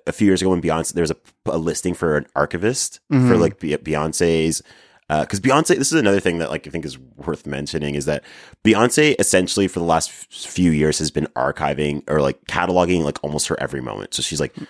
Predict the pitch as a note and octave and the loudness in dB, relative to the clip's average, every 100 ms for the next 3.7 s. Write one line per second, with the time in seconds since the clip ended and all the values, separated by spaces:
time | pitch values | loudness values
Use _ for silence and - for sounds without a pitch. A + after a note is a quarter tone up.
0 | _ - B2 G#2+ G#2 - - A#2+ A2 G#2+ | _ 0 2 2 0 -2 0 4 4 4
1 | G2 - E2+ - - F#2 F2+ E2 - - | 2 0 -2 -2 -4 -2 0 -2 -6 -12
2 | F2 - - G2 - F#2 E2 - E2 D#2 | -10 -8 -6 -6 -4 -2 -2 -2 -6 -6
3 | D2 D2 - C2+ C2+ F#2 | -4 -4 -6 -4 -2 0